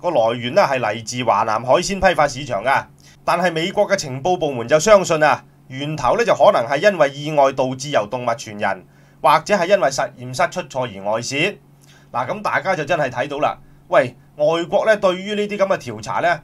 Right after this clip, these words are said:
係認真咁樣去做嘅喎，根本上呢就係為住啊喺個疫情完結之後向中國進行追責同埋索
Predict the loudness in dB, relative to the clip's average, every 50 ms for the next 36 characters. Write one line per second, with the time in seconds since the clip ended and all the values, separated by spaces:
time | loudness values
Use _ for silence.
0 | -8 -10 -8 -6 -4 -4 -4 -6 -6 -2 4 4 4 4 4 -4 -6 -6 -6 -6
1 | -8 -10 -10 -10 -8 -8 -4 -2 -2 -2 -2 -6 -12 -20 _ _ _ _ _ 0
2 | 0 0 0 -2 -6 -6 -6 -6 -6 -4 -4 -2 -2 -2 -4 -4 -4 -2 0 2
3 | 2 0 0 -2 -8 -8 -6 -2 2 2 2 0 -2 -8 -20 _ _ -6 -4 -2
4 | -2 -4 -4 -6 -8 -10 -12 -12 -12 -12 -10 -10 -10 -12 -10 -10 -10 -10 -10 -6
5 | -6 -2 0 0 0 -2 -4 -8 -6 -2 -2 -2 -2 -4 -4 -2 -2 -2 -2 -4
6 | -6 -2 2 2 2 2 0 -8 -8 -6 -6 -10 -10 -8 -6 -4 -4 -4 -4 -2
7 | 0 0 0 0 -4 -8 -6 -4 -4 -4 0 0 0